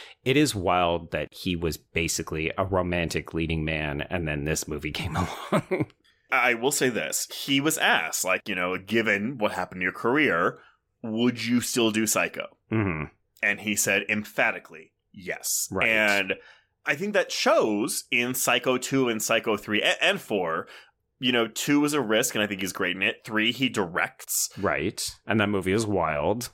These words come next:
Speaker 2: And, and, and you can chalk all this up to, well, I mean, he's an aging actor. He needs to do something, so why not dip back into the well that made him famous? Sure.
Speaker 1: Sure.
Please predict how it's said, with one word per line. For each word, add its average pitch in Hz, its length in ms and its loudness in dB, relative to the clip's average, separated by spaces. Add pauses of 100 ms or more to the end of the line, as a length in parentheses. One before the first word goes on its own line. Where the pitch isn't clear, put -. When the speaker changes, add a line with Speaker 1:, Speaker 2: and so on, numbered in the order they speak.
(260)
Speaker 2:
And, 190 320 0
and, 208 340 2
and 226 180 2
you 285 100 2
can 277 160 -2
chalk 202 240 2
all 139 220 2
this 135 180 2
up 123 160 0
to, 120 180 0
well, 156 360 4
I 135 120 6
mean, 120 280 4
he's 104 240 -2
an 104 80 -2
aging 98 320 2
actor. 135 440 2
He 104 380 2
needs 98 280 -4
to 101 60 -4
do 98 80 0
something, 120 340 2
so 113 120 2
why 104 200 4
not 107 180 -2
dip 107 120 0
back 101 200 0
into 104 100 -4
the 98 80 -2
well 95 140 4
that 85 80 0
made 92 160 -4
him 90 80 -8
famous? - 460 -6
Sure. - 240 -2
Speaker 1:
Sure. 73 440 0